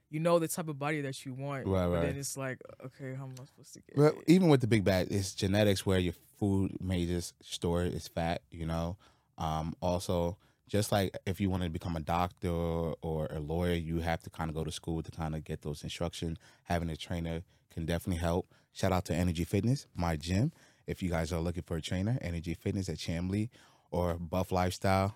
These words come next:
Speaker 2: uh, for more information about that. But nonetheless, we are here to help you and train you. You can't do it by yourself. It might be a couple of trials and error.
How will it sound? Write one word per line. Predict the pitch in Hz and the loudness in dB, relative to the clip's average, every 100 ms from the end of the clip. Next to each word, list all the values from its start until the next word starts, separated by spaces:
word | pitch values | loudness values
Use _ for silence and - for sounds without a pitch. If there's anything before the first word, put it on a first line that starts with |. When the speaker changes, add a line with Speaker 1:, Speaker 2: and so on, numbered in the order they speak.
| - - | -8 -8
Speaker 2:
uh, | 85 82 | -6 -4
for | - | -4
more | 80 85 85 | -2 0 0
information | 80 87 80 80 80 | -2 -4 -4 -4 -6
about | 80 76 | -6 -4
that. | - 110 113 - _ _ _ - | 0 0 0 -6 _ _ _ -2
But | 98 | 2
nonetheless, | 113 113 117 127 92 - _ _ - | 4 6 6 6 4 -2 _ _ -8
we | 95 98 | 0 2
are | 98 | 2
here | 95 104 107 101 - | 2 2 2 0 -4
to | - 87 82 - _ | -4 -4 -6 -14 _
help | 104 104 - | 0 0 2
you | 95 | 0
and | 87 80 | 0 -2
train | 110 101 | 0 0
you. | 82 - - _ _ | 0 -6 -16 _ _
You | 107 | 0
can't | 104 131 131 120 | 2 4 4 4
do | 127 | 2
it | 135 | 4
by | 135 | 2
yourself. | 139 - 139 147 - _ - | 2 2 2 0 -4 _ -4
It | 92 | 0
might | 101 95 | 2 2
be | 101 | 2
a | 92 87 | 2 0
couple | - - 92 | -4 -2 -2
of | |
trials | - - 90 95 85 | -2 0 2 2 -2
and | 80 | -2
error. | 80 104 131 | 0 0 0